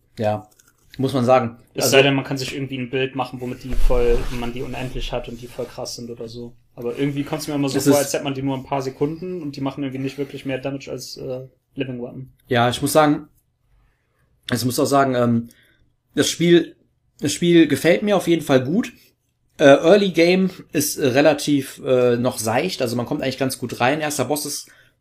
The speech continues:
Speaker 1: ein bisschen schwierig, aber kommt man auch mit zurecht. Und, ähm, es, das Spiel hat immer diese Skill-Checks, das ist halt die Sache, ne? Also es, quasi jeder Boss verlangt irgendwas von dir ab und, äh, es ist auch nicht, teilweise nicht so gut designt wie ein Souls-Game, weil es ist ziemlich hektisch, es geht ziemlich viel ab.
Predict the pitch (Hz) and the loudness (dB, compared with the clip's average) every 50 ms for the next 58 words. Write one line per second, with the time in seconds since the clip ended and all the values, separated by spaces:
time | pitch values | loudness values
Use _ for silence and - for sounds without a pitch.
0 | _ - 151 208 254 247 - 214 180 - - 175 180 185 175 165 156 - 135 123 | _ -4 -2 -2 -2 0 0 -2 -2 -4 -4 -4 -2 -2 0 0 0 -2 0 0
1 | 123 120 - - - - - - - - - 170 175 175 175 - - - - 156 | 0 -2 -2 -4 -8 -6 -4 -4 -4 -4 -4 -6 -6 -6 -6 -10 -10 -8 -4 -2
2 | 147 165 165 165 - _ _ _ - - - - - - _ _ - - 147 143 | -2 -2 -2 -4 -12 _ _ _ -20 -20 -20 -20 -20 -20 _ _ 2 4 6 6
3 | 143 - 156 151 131 127 127 127 127 120 - _ _ _ _ _ _ - 147 - | 6 4 4 6 6 6 6 4 0 -2 -6 _ _ _ _ _ _ -8 -8 -8
4 | - - 170 143 - - 208 185 185 180 185 170 151 147 147 143 - - 156 156 | -6 -4 -4 -2 2 4 4 4 4 4 2 2 4 4 2 0 2 2 2 2
5 | 165 160 160 - - 113 110 - - - - 135 131 131 - 113 107 - 110 104 | 2 2 0 -4 -6 -6 -8 -8 -10 -6 -2 -2 -2 -2 -2 -6 -4 -4 -4 -4
6 | 113 113 - - 117 117 123 123 120 123 127 120 127 - - - _ _ - - | -4 -6 -4 -2 -2 0 0 0 2 0 0 -2 -2 -10 -16 -20 _ _ 0 2
7 | 139 127 131 139 165 180 170 147 123 147 160 160 - - - 147 139 139 151 156 | 2 4 6 4 6 6 6 6 6 4 2 2 0 0 2 4 4 4 2 2
8 | 147 147 160 156 143 143 143 143 135 - - 139 127 120 127 - 151 160 - - | 0 -2 -2 0 0 2 0 0 -2 -2 -4 -2 0 0 0 0 -2 -4 -4 -6
9 | - - 143 131 127 127 120 - - 131 120 120 127 127 143 127 - - 175 143 | -10 -4 -2 -2 -2 -2 -4 -2 -2 0 2 2 0 0 -4 -4 -2 0 0 2
10 | 139 147 147 147 - - _ _ _ _ - - 131 143 160 156 160 143 147 160 | 4 2 2 0 -2 -10 _ _ _ _ -14 -8 -2 -2 2 2 2 2 2 -2
11 | 170 - - - 143 170 202 165 165 180 180 - 143 135 123 135 143 147 143 135 | -2 -2 -4 -4 0 0 0 0 0 -4 -4 -2 -2 0 2 2 2 2 0 -2
12 | 123 120 - - 139 147 151 147 147 - - 123 113 120 127 120 113 110 110 - | -4 -4 -2 0 2 2 2 0 -4 -4 -2 0 0 0 2 2 0 0 -2 -4
13 | - _ _ _ _ - 127 127 127 - - - 165 151 147 - 156 151 151 - | -10 _ _ _ _ -8 -4 -4 -2 -2 0 0 0 0 0 0 -2 -2 -2 -2
14 | - 139 139 131 - 135 - - 143 139 - 147 143 135 131 - - - 170 165 | 0 0 0 0 0 -4 -4 -4 -4 -2 0 0 0 0 -2 -4 -8 -6 -2 -2
15 | 165 - 131 139 143 - - | 0 0 0 -2 -2 -4 -10